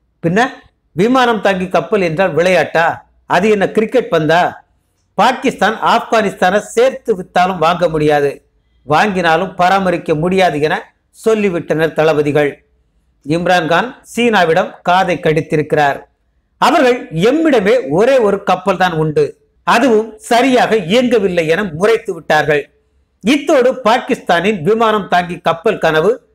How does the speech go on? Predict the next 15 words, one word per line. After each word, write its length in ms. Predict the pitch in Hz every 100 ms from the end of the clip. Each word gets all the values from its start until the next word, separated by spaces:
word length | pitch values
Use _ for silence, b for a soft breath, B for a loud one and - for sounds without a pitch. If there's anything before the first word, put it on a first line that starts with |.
| _
கடலில் 500 | - 185 190 175 196 135
வீசப்பட்டிருக்கிறது. 1120 | 185 - 185 170 - 156 139 156 147 147 131 _ _ _ _ _
ஆம், 440 | 139 160 147 - -
விமானம் 480 | 156 190 190 190
தாங்கி 300 | 160 165 165
கப்பல் 340 | 160 165 - 196
என்பது 500 | 165 156 165 262 - _
மிக 340 | - 180 233 254
பெரும் 380 | 262 185 190 139
விலை 280 | 180 202
மட்டுமல்ல, 800 | 156 160 - 156 151 147 131 - _ _ _ -
கடற்காற்றில் 640 | 202 269 233 220 214 208
இருந்து 360 | 175 170 170 226
அதை 240 | 156 170
பராமரிப்பது, 920 | 175 170 175 190 165 147 156 202 269